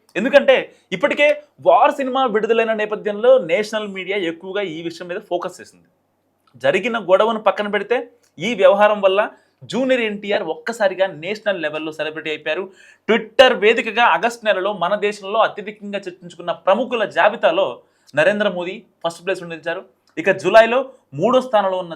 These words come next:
జూనియర్ ఎన్టీఆర్ ఆగస్టు నెలలో రెండో స్థానానికి వచ్చారు. ఆగస్టు ఒకటి నుంచి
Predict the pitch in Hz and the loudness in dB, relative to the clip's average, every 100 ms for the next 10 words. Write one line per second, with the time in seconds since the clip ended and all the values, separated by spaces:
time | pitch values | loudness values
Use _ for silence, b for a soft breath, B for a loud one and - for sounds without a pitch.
0 | 131 202 226 175 147 175 139 b b b | -10 -8 -6 -8 -6 -4 -4 b b b
1 | 135 220 - 180 151 151 156 131 170 170 | -4 -4 -6 -12 -10 -10 -10 -12 -12 -10
2 | 127 110 104 _ - _ _ b b - | -12 -12 -20 _ -20 _ _ b b -4
3 | 143 196 240 196 185 233 240 226 262 294 | -4 -2 0 0 0 -2 -4 -4 -6 -6